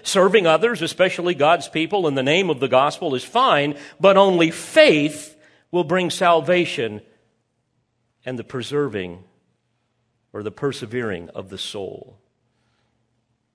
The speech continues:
Again, it is heartbreaking to see people attach themselves to Christ in some superficial way, but never come to a place of genuine saving faith, to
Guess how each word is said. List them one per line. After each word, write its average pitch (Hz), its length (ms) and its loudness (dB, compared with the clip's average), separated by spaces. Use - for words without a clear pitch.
Again, 113 360 -6
it 110 140 -8
is 110 140 -12
heartbreaking 113 640 -8
to 98 100 -18
see 123 240 -14
people 127 540 -12
attach 139 460 -10
themselves 127 480 -8
to - 100 -18
Christ 139 520 -6
in 113 60 -16
some 113 240 -14
superficial 127 640 -14
way, 110 380 -4
but 98 100 -16
never 123 240 -8
come 139 260 -10
to 123 80 -8
a 117 40 -8
place 127 460 -8
of 110 140 -14
genuine 127 480 -12
saving 113 420 -12
faith, 82 460 -20
to 104 280 -14